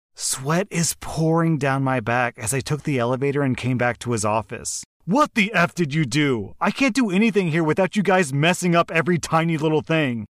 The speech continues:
I swear, I'm getting a whole new department if this stuff happens again." I look at his computer and the screen is flashing. I couldn't even get it to reboot. My panic was intensifying.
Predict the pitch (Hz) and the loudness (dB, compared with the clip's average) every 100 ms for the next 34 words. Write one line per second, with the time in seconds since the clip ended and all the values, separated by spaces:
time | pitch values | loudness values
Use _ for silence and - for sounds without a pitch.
0 | - - 254 220 - 151 160 139 165 233 | -6 0 2 2 0 2 2 4 2 2
1 | 262 233 202 160 156 170 165 160 143 131 | 2 4 4 2 4 2 4 2 0 0
2 | 147 143 147 123 139 - 143 127 139 143 | 0 0 -2 0 -2 0 0 2 0 -2
3 | 117 120 131 127 110 107 - _ - - | -4 -2 0 0 -2 -8 -18 _ -14 -6
4 | 107 101 107 117 123 131 107 - 107 123 | -4 -2 -2 -4 -4 -4 -4 -4 -6 -4
5 | 131 123 - 123 135 120 - 127 120 120 | -4 -4 -4 -2 0 -2 -2 -2 0 0
6 | 107 - 107 113 - 107 95 95 98 113 | -4 -4 -2 -2 -4 -6 -8 -12 -10 -10
7 | - 139 160 175 156 147 160 - 127 139 | -6 -4 -2 -2 -2 -2 -4 -4 -4 -2
8 | 110 151 135 - - - _ - 127 143 | -2 -4 -4 -8 -10 -10 _ -4 -2 -2
9 | 107 135 143 160 135 147 139 - 127 131 | -2 0 0 -2 -2 -2 -2 -2 -2 -2
10 | 143 - 117 104 101 104 | -2 -2 -4 -4 -8 -16